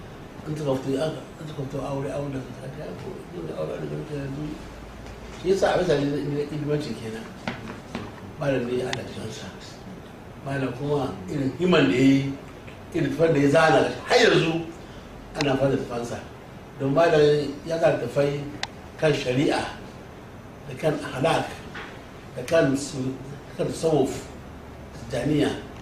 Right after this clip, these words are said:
Ba wani malami ma nan Ghana da ya zana tufai da yawa, ban Sheikh Ahmad Babar Wa'is. Har Shehu Ibrahim na tushe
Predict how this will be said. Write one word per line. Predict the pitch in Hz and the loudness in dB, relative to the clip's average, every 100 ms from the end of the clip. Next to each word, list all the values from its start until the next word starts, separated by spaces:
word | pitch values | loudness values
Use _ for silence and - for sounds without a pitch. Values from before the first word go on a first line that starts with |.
| - - - - | -14 -14 -14 -8
Ba | - 185 | 4 8
wani | 160 | 8
malami | 156 175 156 147 151 151 156 | 8 6 6 8 8 6 2
ma | 135 | 0
nan | 151 143 | 4 4
Ghana | 143 143 135 - - - - - - - | 6 6 4 0 -8 -12 -14 -14 -14 0
da | |
ya | 131 143 147 | 4 4 6
zana | 175 160 135 | 6 6 4
tufai | 151 147 135 - | 2 0 0 0
da | 156 | 8
yawa, | 202 180 151 - - - - - - - | 10 10 8 4 -4 -14 -16 -16 -16 -8
ban | 120 127 | -2 0
Sheikh | 131 143 - - - | 2 2 2 -2 -6
Ahmad | - - - - 117 - - - - - | -8 -6 -8 -6 -6 -6 -10 -14 -8 -6
Babar | 113 107 - | -6 -6 -8
Wa'is. | - - - - - - - - - - - - - | -8 -10 -10 -10 -12 -16 -16 -16 -16 -16 -16 -16 0
Har | 151 | 2
Shehu | 156 - 165 147 131 | 2 2 4 4 4
Ibrahim | 139 151 131 | 8 8 8
na | |
tushe | 120 135 | 4 -2